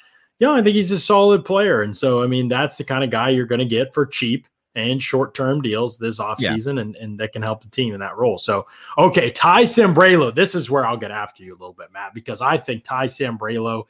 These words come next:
Speaker 1: is hot garbage. <laughs> And I've
Speaker 2: Really?
Speaker 1: thought that for a long time. And I've not been a Ty Sambrailo fan. And I think it started when Vic Beasley had, like, four sacks in a game against this guy, and Vic Beasley, not very good. But here's the thing, Ty Sambrailo has played all over offensive line.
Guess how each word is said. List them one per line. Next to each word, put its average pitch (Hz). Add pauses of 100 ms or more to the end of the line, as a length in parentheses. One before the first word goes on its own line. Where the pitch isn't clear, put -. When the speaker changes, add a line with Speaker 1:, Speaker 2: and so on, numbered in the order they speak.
(220)
Speaker 1:
is 117
hot 131
garbage. 110 (120)
<laughs> - (440)
And 175
I've 185
Speaker 2:
Really? 135
Speaker 1:
thought 170
that 160
for 143
a 131
long 143
time. 139 (260)
And 147
I've 156
not 135
been 131
a 110
Ty 127
Sambrailo 117
fan. 110 (240)
And 127
I 117
think 196
it 302
started 165
when 127
Vic 156
Beasley 127
had, 127
like, 120
four 135
sacks 120
in 110
a 104
game 117
against 107
this 110
guy, 104
and 98
Vic 131
Beasley, 107 (400)
not 123
very 113
good. 104
But 104
here's 151
the 127
thing, 143
Ty 135
Sambrailo 139
has 131
played 123
all 127
over 117
offensive 113
line. 110